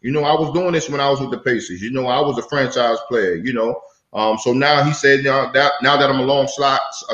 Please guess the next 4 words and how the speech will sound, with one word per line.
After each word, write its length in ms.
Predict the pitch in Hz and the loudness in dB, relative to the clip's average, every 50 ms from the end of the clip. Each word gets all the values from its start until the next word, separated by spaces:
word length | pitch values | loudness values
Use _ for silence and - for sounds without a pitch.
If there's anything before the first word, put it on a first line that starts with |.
| - - | -8 -6
alongside 600 | - 131 135 139 131 131 - - 143 143 127 110 | 0 2 2 2 2 0 -2 0 0 2 2 0
Kawhi, 500 | - - 127 117 127 139 147 151 131 120 - - - - _ _ _ _ | -2 -4 -4 0 2 4 4 4 4 2 -2 -8 -12 -16 _ _ _ _
Kawhi's 460 | - 113 117 135 139 139 139 135 127 | -4 -2 0 2 4 4 4 4 2
out," 260 | 151 160 165 170 165 | 2 2 2 0 -2